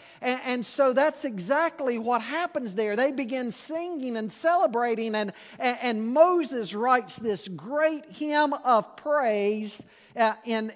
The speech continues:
in Exodus chapter fifteen. And during that hymn of praise, we're told that Miriam and all the ladies, they take out their tambourines, and the people of God begin dancing before God.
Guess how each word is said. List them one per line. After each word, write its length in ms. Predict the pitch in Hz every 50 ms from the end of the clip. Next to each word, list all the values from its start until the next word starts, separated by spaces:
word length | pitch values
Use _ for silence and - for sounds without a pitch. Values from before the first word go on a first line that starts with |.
| -
in 160 | 233 233 233
Exodus 540 | 254 277 311 285 - - 311 302 277 - - -
chapter 400 | - 294 269 269 269 277 247 214
fifteen. 720 | - 262 247 233 - - 294 320 311 277 254 240 233 240 - - - -
And 260 | 254 254 240 220 180
during 420 | 180 285 330 349 349 359 349 349 330
that 240 | 311 302 294 240
hymn 380 | 220 220 294 302 302 311 302 277
of 220 | 262 233 - -
praise, 840 | - - 339 349 320 320 285 247 226 220 226 226 240 247 233 - - - - -
we're 180 | 262 294 302 285
told 440 | 294 - - 311 302 302 285 269
that 240 | 247 254 247 240 220
Miriam 760 | 214 220 240 302 339 359 359 339 320 294 247 240 233 226 233
and 80 | 233 247
all 320 | 262 277 311 320 330 330
the 80 | 320 302
ladies, 540 | 285 285 302 311 294 269 254 240 240 190
they 180 | 226 277 285 294
take 340 | 285 - 339 320 320 320 311
out 220 | 302 302 294 294
their 160 | 294 269 254
tambourines, 1200 | - - - 285 285 294 294 262 240 262 262 262 277 285 285 277 254 240 226 226 220 214 - - - - - -
and 200 | - 277 269 247
the 80 | 247 -
people 500 | - - 349 392 392 381 381 381 381 359
of 180 | 339 311 240
God 440 | 247 294 262 233 220 208 208 202 170
begin 640 | 196 214 185 190 233 226 220 220 214 202 170 151 147
dancing 640 | 220 214 220 220 214 214 - - - 196 180 170 151
before 440 | 170 160 - - 190 185 185 180
God. 560 | 156 143 170 160 151 135 123 113 117 117 110